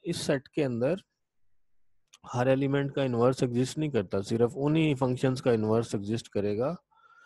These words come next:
जो permutations होंगी, जो bijective होंगे। ठीक है, तो हमें पहले information ये मिली कि सिर्फ उन functions का inverse exist करता है जो bijective हों, यानी कि जो permutations हों। Permutation bijective function को ही कहते हैं ना।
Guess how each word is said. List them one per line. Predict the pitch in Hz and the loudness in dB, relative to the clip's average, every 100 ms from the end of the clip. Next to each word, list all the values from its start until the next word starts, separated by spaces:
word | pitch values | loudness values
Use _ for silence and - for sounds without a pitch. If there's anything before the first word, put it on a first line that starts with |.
| - _ _ _ _ _ _ _ _ - | -20 _ _ _ _ _ _ _ _ -4
जो | 117 139 | 6 6
permutations | 147 170 175 180 156 139 143 123 | 8 4 6 6 6 6 4 4
होंगी, | 110 104 120 | 4 4 4
जो | 135 139 | 6 6
bijective | 143 139 147 143 160 147 | 6 6 6 4 4 6
होंगे। | 107 87 85 85 - | 4 2 -4 -8 -12
ठीक | - 101 147 | -10 -8 -6
है, | 170 | -6
तो | - | -4
हमें | 120 117 120 | -4 -2 0
पहले | 127 127 127 | 2 4 2
information | 123 123 123 120 120 120 | 0 0 2 2 2 2
ये | 117 117 | 2 2
मिली | 113 107 151 | 2 0 -2
कि | 175 147 | -2 -4
सिर्फ | - 135 123 - | 0 0 -2 -4
उन | 175 190 | 0 2
functions | - 139 131 147 139 | 2 0 2 0 0
का | - | 2
inverse | 123 113 110 113 - | 4 4 4 4 0
exist | 101 101 117 | 0 0 0
करता | - 101 82 127 | 2 0 0 -2
है | 160 190 | -2 2
जो | 135 135 | 6 6
bijective | 113 110 101 107 - 135 127 | 6 2 2 0 2 2 4
हों, | 104 104 | 4 4
यानी | 107 113 120 | 2 0 0
कि | 127 | 2
जो | 135 | 2
permutations | 139 165 175 175 147 127 120 104 92 | 4 4 6 6 4 2 0 -2 -2
हों। | 82 | -4
Permutation | - 110 139 160 151 - 147 | -6 -8 -8 -8 -8 -6 -4
bijective | 131 117 117 131 - | 0 0 -2 -2 0
function | 175 151 143 139 | 0 0 0 0
को | 123 | 2
ही | 107 | 2
कहते | 98 - 98 | 0 0 -4
हैं | |
ना। | 110 | -4